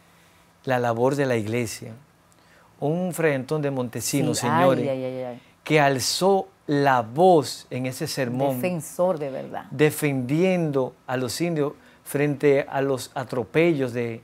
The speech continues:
Speaker 1: del pueblo invasor. No todo fue dañino, no todo es malo, pero ciertamente, como hizo Juan Pablo segundo, que asentó eso,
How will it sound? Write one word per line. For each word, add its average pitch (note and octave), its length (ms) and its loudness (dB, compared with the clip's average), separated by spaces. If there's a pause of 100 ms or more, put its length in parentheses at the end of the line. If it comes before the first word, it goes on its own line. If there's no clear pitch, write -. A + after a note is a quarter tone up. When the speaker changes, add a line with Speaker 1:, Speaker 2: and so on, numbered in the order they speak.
Speaker 1:
del B2 200 -6
pueblo C#3 280 0
invasor. A#2 500 -2 (760)
No D3+ 280 4
todo F3 440 6 (840)
fue C3 200 0
dañino, C#3+ 500 0
no A#2 140 -6
todo B2 240 -6
es A#2 100 -8
malo, D#3 440 0 (560)
pero C3+ 200 2
ciertamente, D3+ 920 2 (440)
como C3 460 0 (140)
hizo F#3 340 0
Juan D3+ 160 -2
Pablo D3+ 300 0
segundo, C3 420 -4
que A#2 80 -4
asentó B2+ 460 2
eso, B2 280 -4